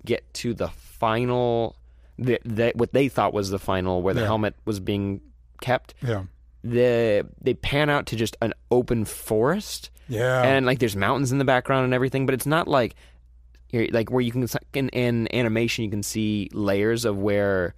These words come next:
Speaker 1: things are animated. That way it
Speaker 2: Yeah.
Speaker 1: can add some depth, depth to the scene. This looks like a fully, like, built out, like, nature scene.
Speaker 2: And if you talk about the end credits, when we see that, that the, it's, it, they show you how they make the giant skeleton monster.
Speaker 1: Mm-hmm.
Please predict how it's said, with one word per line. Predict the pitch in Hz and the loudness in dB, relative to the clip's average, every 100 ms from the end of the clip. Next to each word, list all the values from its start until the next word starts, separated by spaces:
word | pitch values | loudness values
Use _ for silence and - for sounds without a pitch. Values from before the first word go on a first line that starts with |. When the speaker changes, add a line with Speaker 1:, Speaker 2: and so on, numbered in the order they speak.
| - - - - | -14 -20 -20 -4
Speaker 1:
things | 120 113 | -2 0
are | 107 | 0
animated. | - 92 110 113 113 | -2 -2 0 0 2
That | 101 | 2
way | 98 | 2
it | 98 | 0
Speaker 2:
Yeah. | |
Speaker 1:
can | 98 | 0
add | 87 | -2
some | 90 92 | -2 -2
depth, | 87 90 - - | -2 -4 -8 -6
depth | 113 104 - - - | -2 -2 -6 -20 -8
to | 135 | -4
the | 123 | -2
scene. | - 131 139 - - - | -2 -2 -4 -6 -16 -2
This | 143 147 | 0 0
looks | 165 - | -2 0
like | 139 - | -2 -2
a | |
fully, | 110 - 127 123 120 | -6 0 2 4 4
like, | 113 101 80 - | 4 2 -2 -2
built | 120 113 - - | 0 0 -2 -2
out, | 107 104 - - - - - - - - - - | 0 0 -2 -10 -20 -20 -20 -20 -20 -20 -20 -18
like, | - 117 107 - | -8 -2 -2 0
nature | 120 - | 0 0
scene. | 82 80 69 - | -4 -6 -8 -4
Speaker 2:
And | 139 | -4
if | |
you | 170 | -2
talk | 175 156 | -2 0
about | 131 | 0
the | 107 | 0
end | 113 170 | 0 0
credits, | 135 113 - | 0 -2 -2
when | 110 | -2
we | |
see | 107 135 | -2 -2
that, | 123 113 - - | 0 -2 -6 -12
that | 120 104 104 - - | -6 -4 -4 -8 -14
the, | 117 113 107 107 - | -2 0 2 0 -2
it's, | 123 110 - | -4 -4 -6
it, | 131 120 127 | -4 -4 -2
they | 120 | -2
show | - 123 | -2 -2
you | 120 117 | 0 -2
how | 113 | -2
they | 107 | -2
make | 101 104 101 - 113 | 0 -2 -4 -8 -6
the | 101 98 | -4 -2
giant | - 104 104 | -2 -2 -2
skeleton | - - 110 117 - | -6 -4 -2 -2 -4
monster. | 98 95 95 - 98 | -6 -6 -8 -8 -6
Speaker 1:
Mm-hmm. | 120 120 104 | -4 -4 -6